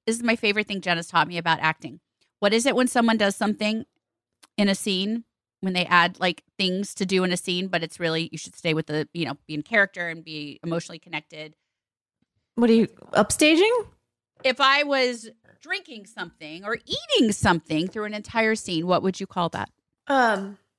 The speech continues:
Speaker 2: um, distracting? <laughs> I don't know. I can't remember.
Speaker 1: Intentional.
Speaker 2: Oh, intentional upstaging.
Speaker 1: Jen taught me that.
Speaker 2: Uh-huh.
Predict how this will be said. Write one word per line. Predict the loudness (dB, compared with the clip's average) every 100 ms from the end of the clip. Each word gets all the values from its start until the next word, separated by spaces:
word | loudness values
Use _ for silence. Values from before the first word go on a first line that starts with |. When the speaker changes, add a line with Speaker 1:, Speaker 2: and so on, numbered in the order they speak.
| _ _ _ _ _ -2
Speaker 2:
um, | 4 4 4 2 -2 _ _ _ _ _ _ _ _ _ _ _ _ _ _ _ _ _ _ _ -8 -8 _ _ -20 -20 -18 -6
distracting? | -2 2 4 4 4 2 6 4 4 -2 2
<laughs> | 0 2 -2 -2 -20 -10 0
I | 4 6
don't | 6 6
know. | 6
I | 4
can't | 4 2
remember. | 4 2 0 -4 -20 -20 -20 -2
Speaker 1:
Intentional. | 0 2 2 0 0 -2 -2 -2 _ _ 0
Speaker 2:
Oh, | 6 8 8 6 4 0 -10 _ _ _ _ 2
intentional | 4 4 _ 0 6 6 6 2 4
upstaging. | 0 0 0 0 -2 -6 -8 _ _ _ _ _ _ _ _ _ _ _ _ _ _ _ _ _ _
Speaker 1:
Jen | -6 -6
taught | -4 -8
me | -10
that. | -20 -20 _ _ 4
Speaker 2:
Uh-huh. | 6 8 6